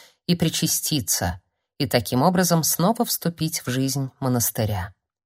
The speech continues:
Зоана пораньше занимает место в часовне. Она не видела свою бывшую помощницу с того самого утра, как та открыла глаза. Девушка приходит, опираясь на руку сестры Евгении.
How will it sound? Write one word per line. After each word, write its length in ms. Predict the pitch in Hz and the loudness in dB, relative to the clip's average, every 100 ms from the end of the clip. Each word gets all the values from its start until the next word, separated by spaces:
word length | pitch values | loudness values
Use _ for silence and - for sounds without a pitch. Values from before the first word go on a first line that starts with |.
| _ _ _ _ - | _ _ _ _ -4
Зоана 340 | 156 208 220 | 2 4 2
пораньше 400 | 180 175 185 - | 0 0 0 0
занимает 540 | 165 160 151 156 151 139 | 0 0 0 -2 -4 -4
место 240 | 139 - | -4 -4
в 60 | - | -6
часовне. 580 | - - 120 123 120 - - _ _ _ | -6 -2 0 0 -4 -8 -20 _ _ _
Она 180 | 185 208 | 6 8
не 160 | 226 226 | 10 8
видела 300 | 233 220 208 | 8 6 4
свою 320 | - 196 196 | 4 2 2
бывшую 340 | 196 - 196 | 0 0 0
помощницу 640 | 180 180 196 - 170 - | 2 2 2 0 0 0
с 80 | 165 | 0
того 200 | - 165 | 0 0
самого 360 | 175 180 180 170 | 2 2 2 2
утра, 500 | - 208 180 156 147 - - - | -2 -4 0 2 2 -2 -20 0
как 200 | 147 - | 0 4
та 160 | 190 | 4
открыла 380 | 180 - 175 170 | 4 2 2 2
глаза. 560 | 170 165 - 127 107 - _ _ _ _ _ - | 2 0 0 -4 -4 -8 _ _ _ _ _ -4
Девушка 380 | 135 151 - | -2 -2 -2
приходит, 560 | 139 143 - 165 175 170 | -4 -4 -2 0 0 -4
опираясь 480 | 135 117 139 143 - | -4 -2 0 -2 -2
на 140 | 135 | -4
руку 180 | - - | -4 -6
сестры 360 | - 123 - 147 | -4 -4 -4 -4
Евгении. 760 | 143 127 123 131 135 135 139 | -4 -2 0 2 0 -4 -8